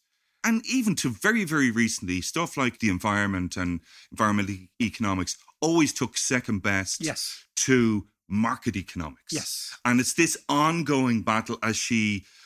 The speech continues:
Speaker 1: referred to, it's a battle kind of within ourselves, either following market economics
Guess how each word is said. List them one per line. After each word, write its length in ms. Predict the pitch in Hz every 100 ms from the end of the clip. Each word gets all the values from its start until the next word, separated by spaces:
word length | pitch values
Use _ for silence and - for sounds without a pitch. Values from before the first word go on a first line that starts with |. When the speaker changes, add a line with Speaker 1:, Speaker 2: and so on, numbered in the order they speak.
| -
Speaker 1:
referred 480 | 107 - 156 170 -
to, 420 | - 113 104 98 _ -
it's 120 | -
a 60 |
battle 380 | 175 320 - 247
kind 200 | - 160
of 120 | 131
within 280 | 113 113 123
ourselves, 760 | 98 92 147 165 139 85 - - _ - _ -
either 240 | 127 131
following 560 | 120 - 123 117 110 95
market 380 | 101 135 151 131
economics 580 | 117 107 98 98 -